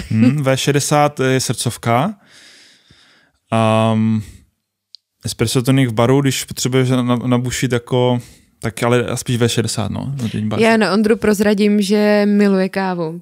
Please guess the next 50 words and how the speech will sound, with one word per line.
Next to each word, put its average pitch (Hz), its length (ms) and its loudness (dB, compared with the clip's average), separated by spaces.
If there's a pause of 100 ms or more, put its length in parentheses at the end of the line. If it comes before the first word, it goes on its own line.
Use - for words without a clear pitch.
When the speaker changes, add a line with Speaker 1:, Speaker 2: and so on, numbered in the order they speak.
(160)
Speaker 2:
ve 196 160 -6
všech 190 280 -6
možných 190 340 -4
podobách 170 460 -4
a 175 40 -6
je 170 200 0
jedno, 160 180 -2
jestli 165 160 -4
to 160 100 -4
asi 160 160 -4
čokoláda, 160 720 -2
nebo 160 340 -4
Speaker 1:
Teď 156 100 -4
Speaker 2:
jestli 135 140 -2
Speaker 1:
jsem, 139 120 0
Speaker 2:
to 131 160 2
Speaker 1:
když 127 140 2
jsem 135 140 2
byl 139 180 4
nedávno 131 320 2
v 131 40 -2
New 131 120 4
Yorku, 123 240 2
tak - 180 -4
jsem 120 120 2
měl, 117 360 4
eh, 113 420 0
espresso 110 600 0
s, - 200 -6
eh, 104 260 -2 (720)
eh, 110 40 -2 (640)
pineapple 117 400 0 (120)
juice, 117 380 -4
jakože 98 320 0
Speaker 2:
Mhm. 104 40 2
Speaker 1:
normálně 104 440 0
s, - 300 -8 (520)
a 123 60 -14
to - 120 -10
teda 110 280 -4
jako 104 200 -8
s - 160 -8
ledem 104 320 0
a 98 60 -4
to 101 120 -12
jsem, - 180 -10
to 107 100 -10
bylo 107 160 -2
vynikající, 110 480 -8
takže - 240 -16